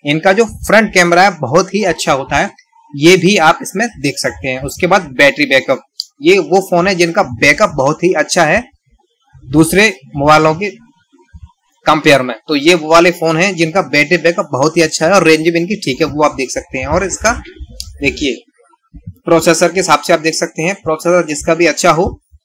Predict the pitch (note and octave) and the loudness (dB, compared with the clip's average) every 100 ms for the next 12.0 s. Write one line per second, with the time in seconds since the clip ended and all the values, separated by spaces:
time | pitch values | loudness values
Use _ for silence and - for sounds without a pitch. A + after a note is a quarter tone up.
0 | _ _ - D3+ C#3+ C3+ - F#3 D#3+ - | _ _ -16 -10 -4 -4 0 -2 -2 -4
1 | A#3+ - - - _ _ - - C#3+ - | -4 -6 -18 -20 _ _ -18 -4 -4 -2
2 | D3+ C#3 F3 E3+ F3+ - - D#3 D3 D3+ | -4 -2 0 0 -2 -2 -2 -2 -2 -4
3 | D3 E3+ D3+ C#3 C#3 E3 - E3+ - C3 | -4 -4 -4 -4 -4 -6 -6 -6 -2 -2
4 | B2 B2 B2 A#2+ B2 - - - - _ | -2 -4 -8 -6 -8 -8 -14 -20 -20 _
5 | D3 - E3+ B2 D#3 E3+ E3+ D3+ F3+ G3 | -18 -6 -6 2 2 2 0 -4 0 0
6 | D#3+ C#3+ - B2+ A#2 B2 A#2 A#2 - - | 0 -8 -8 -12 -10 -12 -4 -4 -4 -16
7 | - - - - - D3+ - - E3+ F3 | -20 -20 -20 -20 -4 -4 -2 0 0 2
8 | F3 E3+ D#3+ G3 G3 C#3+ D#3 F3 - - | 0 0 0 0 0 2 2 2 0 0
9 | F3 F3 D#3+ E3+ D#3+ G#3 E3 D#3 F3+ D3+ | 0 2 4 4 2 0 -4 -4 -2 -2
10 | C#3+ E3 D#3 F#3+ F3 C#3 C3 C3 B2 D3 | -2 -4 -2 0 0 0 0 -2 -2 -4
11 | D3 F3 D3+ D3+ - F3 C#3 C3 A#2+ | -2 -4 -2 -2 -2 -2 -2 -2 -8